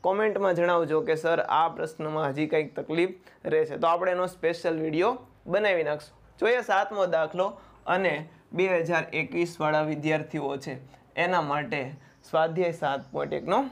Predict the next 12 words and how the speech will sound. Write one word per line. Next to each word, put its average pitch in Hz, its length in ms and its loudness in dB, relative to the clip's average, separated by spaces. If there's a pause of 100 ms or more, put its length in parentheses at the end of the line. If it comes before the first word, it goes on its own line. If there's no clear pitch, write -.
(140)
છેલ્લો 185 300 0
દાખલો. 151 360 -10 (840)
જો, 170 240 2 (2000)
બે 214 280 2
બિંદુઓ 202 520 2
આપ્યા 131 320 -4
છે - 140 -18 (580)
અને 175 440 2 (240)
એ 196 140 2
શું 196 220 -2
કીધું 170 300 0
છે 156 160 -4